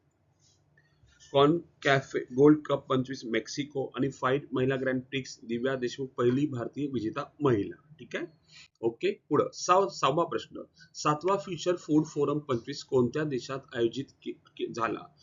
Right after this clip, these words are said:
तर लक्षात ठेवा, कोणत्या देशात आयोजित झालेला आहे, तर युएई मध्ये आयोजित झालेला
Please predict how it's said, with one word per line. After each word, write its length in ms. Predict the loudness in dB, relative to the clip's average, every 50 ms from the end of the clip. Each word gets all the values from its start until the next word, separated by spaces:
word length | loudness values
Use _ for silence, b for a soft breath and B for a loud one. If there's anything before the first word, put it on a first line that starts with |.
| b b b _
तर 60 | -4 -2
लक्षात 440 | -2 0 0 0 0 0 -2 -2
ठेवा, 300 | -2 -2 -2 -2 -2 -2
कोणत्या 480 | -4 -4 2 2 4 4 4 2 0 -2
देशात 360 | 0 0 -2 -2 -2 -4 -6 -6 -8 _
आयोजित 220 | -2 0 0 0 -4
झालेला 360 | -4 -6 0 0 0 0 0 -4 -2 -2
आहे, 280 | -2 0 0 0 -2 -2
तर 380 | -4 -6 -16 _ _ _ 2
युएई 500 | 4 6 8 8 8 8 6 4 0 0 0 0 -2 0 0
मध्ये 180 | 2 2 0
आयोजित 340 | -2 0 -4 -6 -4 -4 -6 -6 -8
झालेला 280 | -8 -6 -4 -4 -4